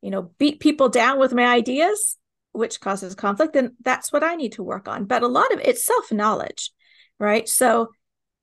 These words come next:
know that conflict is gonna happen. Prepare yourself now so that you can de-escalate yourself and have a fruitful conversation so that you can restore that relationship and move forward. That's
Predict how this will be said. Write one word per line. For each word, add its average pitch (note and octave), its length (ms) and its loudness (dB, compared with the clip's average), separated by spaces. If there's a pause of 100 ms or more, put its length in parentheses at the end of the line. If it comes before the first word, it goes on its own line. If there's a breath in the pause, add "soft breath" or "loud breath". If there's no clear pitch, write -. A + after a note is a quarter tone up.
(320)
know B3 320 2
that - 140 -2
conflict C#4+ 360 -2
is C4+ 120 -10
gonna C4 180 -2
happen. G#3+ 520 -6 (180)
Prepare B3 500 0
yourself B3+ 580 0
now G#3+ 680 -2 (560)
so C4 200 2
that A#3 160 0
you C4 140 0
can A#3+ 160 -2
de-escalate A3+ 540 -2
yourself F#3+ 580 -6 (640)
and G3 580 -2
have A#3 260 -2
a G#3 60 -2
fruitful A3 320 -4
conversation G3 640 -4
so F#3+ 160 -6
that - 160 -6
you G3 140 -2
can F#3+ 180 -6
restore G#3+ 360 -2
that G3 160 0
relationship F#3+ 500 -4
and F3+ 100 -10
move F3+ 160 -8
forward. - 460 -10 (1200)
That's - 320 -6